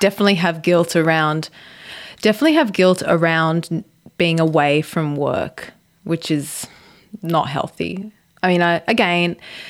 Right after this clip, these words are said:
we're talking about, I think, this knee-jerk instinctual guilt, and then we're able to process it and say, "No, okay, I, I,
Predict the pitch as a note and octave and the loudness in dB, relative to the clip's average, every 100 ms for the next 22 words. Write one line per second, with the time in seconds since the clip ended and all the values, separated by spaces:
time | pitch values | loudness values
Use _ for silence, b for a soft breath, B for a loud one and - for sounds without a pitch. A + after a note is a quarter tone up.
0 | B - A#3 C#4+ C#4 A#3 G3+ F#3+ F#3+ - | B 0 4 4 4 2 4 2 0 -2
1 | - - F#3 A#3+ G#3+ G3 G#3 G#3 G3+ G3+ | -10 -4 0 0 -2 0 0 4 6 6
2 | G#3 F#3+ F#3 F3 - F3+ - G3+ F#3 - | 4 4 4 2 2 2 2 2 2 2
3 | F#3+ F3+ G3 F#3+ C4+ D#4 - F#3 E3 G3 | 4 4 2 4 4 2 2 2 4 2
4 | F#3 F3+ F3 E3+ E3+ F3 E3+ F3+ E3+ F#3 | 4 4 4 4 2 0 0 -4 -2 0
5 | E3 E3 E3 - D#3+ - - D3+ - D3 | 0 2 0 0 -2 -2 -4 -4 0 0
6 | C#3+ - F3 D3+ - D#3+ - - _ - | 0 -2 0 0 -2 -6 -6 -8 _ -16
7 | - - D#3 | -12 -4 -4